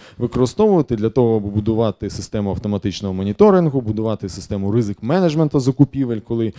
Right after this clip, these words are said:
наприклад, буде автоматично визначатися середня ціна закупівлі. Зараз ніхто не може вам точно сказати, яка була, наприклад, середня ціна закупівлі дизельного палива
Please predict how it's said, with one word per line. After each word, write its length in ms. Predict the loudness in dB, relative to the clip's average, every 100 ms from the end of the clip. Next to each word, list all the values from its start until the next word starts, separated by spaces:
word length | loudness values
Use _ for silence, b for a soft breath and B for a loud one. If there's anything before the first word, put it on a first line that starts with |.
| B B -10
наприклад, 420 | -6 -4 -4 -6
буде 520 | 0 0 2 0 -2 -4
автоматично 560 | -4 -2 -2 -2 -2 -2
визначатися 600 | -2 -2 -2 -2 -4 -4
середня 420 | 0 0 0 -4
ціна 360 | 0 0 0
закупівлі. 520 | -4 -10 -14 -16 -16 -16
Зараз 520 | -6 0 2 2 -2 b b -6
ніхто 300 | -4 2 4
не 100 | 6
може 240 | 6 4
вам 160 | 2 2
точно 320 | 2 2 0
сказати, 400 | -4 -2 -2 -2
яка 160 | 0 2
була, 200 | 2 2
наприклад, 380 | -2 -6 -8
середня 340 | -2 0 2 0
ціна 280 | 0 0 2
закупівлі 520 | 0 -4 -4 -4 -4
дизельного 520 | -2 0 2 0 0
палива 560 | 2 2 4 2 0